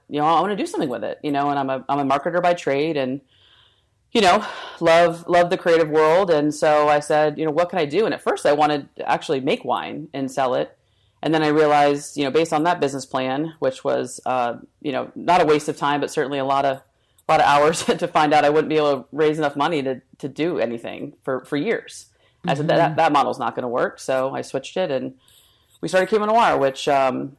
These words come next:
Speaker 1: is just a passion project of mine. We're, you know, fully volunteer and, you know.
Speaker 2: Well, I wanna talk more about that in a second, but you're saying so many things that I wanna make sure we don't,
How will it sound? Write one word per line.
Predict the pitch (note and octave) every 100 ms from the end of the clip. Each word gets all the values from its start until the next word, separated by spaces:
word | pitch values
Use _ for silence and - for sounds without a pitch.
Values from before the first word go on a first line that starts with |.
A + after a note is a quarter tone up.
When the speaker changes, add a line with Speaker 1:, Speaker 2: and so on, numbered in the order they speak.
| _
Speaker 1:
is | E3 D#3+
just | E3 E3
a | E3+
passion | D#3+ D#3+ F3
project | E3+ D#3+
of | E3
mine. | D3+ D#3+ F3
We're, | D3 C3+ C#3 -
you | C#3
know, | B2+ B2 _
fully | D#3+ D3
volunteer | C#3 C#3 C#3 - C#3 F3
and, | D3 C3 C3 C#3+
you | - C3+
know. | C3 C3 C#3 _ _ _ -
Speaker 2:
Well, | B3+
I | B3
wanna | D#4 F4+ G#4+
talk | - C#4+ A3
more | G#3+ A3+
about | A3 F#3+
that | F#3+ G3
in | F#3
a |
second, | E3 G3 F#3 -
but | F#3+ -
you're | A#3+
saying | - B3 C4 C#4
so | - G3 F#3+
many | F#3+
things | F3+ E3 E3 D#3 D3+
that | E3
I | E3
wanna | F3 E3+
make | E3 -
sure | - E3+ E3
we | E3
don't, | E3 D#3+ D#3